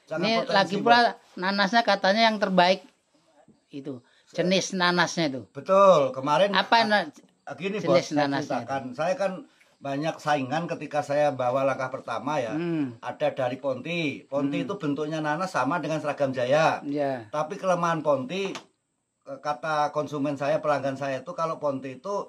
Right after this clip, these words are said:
Speaker 1: dua tiga hari itu putus, Bos, anu baik itu ujungnya maupun tangkainya.
Speaker 2: Hmm, rontok.
Speaker 1: Rontok.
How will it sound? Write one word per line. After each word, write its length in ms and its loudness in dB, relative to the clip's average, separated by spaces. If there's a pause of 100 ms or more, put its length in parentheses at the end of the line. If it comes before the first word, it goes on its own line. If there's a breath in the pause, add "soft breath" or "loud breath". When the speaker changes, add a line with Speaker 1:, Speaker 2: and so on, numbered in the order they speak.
(440 soft breath)
Speaker 1:
dua 220 -2
tiga 300 2
hari 120 -2
itu 140 -6
putus, 380 -4
Bos, 260 2
anu 220 2
baik 300 2
itu 160 -10
ujungnya 480 -2
maupun 300 0
tangkainya. 600 0
Speaker 2:
Hmm, 460 -2
rontok. 540 6
Speaker 1:
Rontok. 460 6